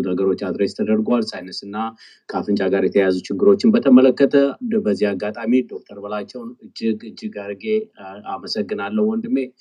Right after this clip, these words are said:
በጣም፣ በጣም ሰፊ የሆነ፣ አ፣ ትምህርትን ያስተማርከን። ዶክተር ኤርሚያስ፣ የምትለን ከ-፣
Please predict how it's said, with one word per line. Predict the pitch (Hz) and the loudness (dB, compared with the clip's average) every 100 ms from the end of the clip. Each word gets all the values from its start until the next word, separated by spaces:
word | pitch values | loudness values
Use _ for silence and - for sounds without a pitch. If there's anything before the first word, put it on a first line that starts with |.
| - - _ - | -20 -20 _ -8
በጣም፣ | 98 101 98 | -4 -2 0
በጣም | 98 104 104 | 0 2 2
ሰፊ | - 101 - 104 | 0 -2 2 2
የሆነ፣ | 98 104 101 101 104 | 4 2 0 -2 -4
አ፣ | 107 98 95 92 92 | -4 -2 -2 -2 -4
ትምህርትን | 101 95 113 104 | -2 -2 0 0
ያስተማርከን። | 101 - 110 113 113 156 156 - - _ | 0 2 4 4 4 2 2 -4 -20 _
ዶክተር | 127 117 131 | 2 6 6
ኤርሚያስ፣ | 131 131 135 127 - | 8 8 6 4 2
የምትለን | 127 113 117 127 123 123 117 | 2 4 2 4 4 4 2
ከ-፣ | - 113 | 0 0